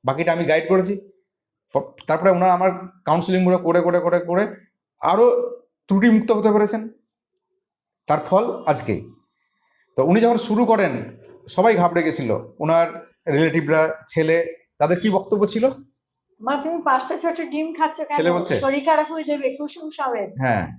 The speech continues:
Speaker 2: কেউ না, "মা, তুমি কার গাইডেন্সে খাচ্ছ?"
Speaker 1: হ্যাঁ, হ্যাঁ, হ্যাঁ।
Speaker 2: কিন্তু আমি কারোর কথাই শুনিনি।
Speaker 1: হ্যাঁ।
Speaker 2: আজকে সবাই আমাকে দেখে বলে
Speaker 1: হুম।
Speaker 2: যে, "না, মা ঠিক আছে।"
Speaker 1: ভালো আছে।
Speaker 2: মা ভালো আছে।
Speaker 1: তো
Speaker 2: আর সত্যি কথা বলতে, আমার এনার্জি প্রচুর বেড়ে গেছে।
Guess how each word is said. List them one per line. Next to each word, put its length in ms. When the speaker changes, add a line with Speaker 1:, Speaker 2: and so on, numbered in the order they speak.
Speaker 2:
কেউ 220
না, 140
"মা, 180
তুমি 220
কার 380
গাইডেন্সে 580
খাচ্ছ?" 420
Speaker 1:
হ্যাঁ, 160
হ্যাঁ, 160
হ্যাঁ। 140
Speaker 2:
কিন্তু 160
আমি 180
কারোর 420
কথাই 180
শুনিনি। 640
Speaker 1:
হ্যাঁ। 220
Speaker 2:
আজকে 400
সবাই 560
আমাকে 320
দেখে 280
বলে 520
Speaker 1:
হুম। 80
Speaker 2:
যে, 220
"না, 440
মা 300
ঠিক 220
আছে।" 260
Speaker 1:
ভালো 200
আছে। 220
Speaker 2:
মা 160
ভালো 240
আছে। 360
Speaker 1:
তো 120
Speaker 2:
আর 240
সত্যি 220
কথা 260
বলতে, 280
আমার 240
এনার্জি 640
প্রচুর 480
বেড়ে 240
গেছে। 300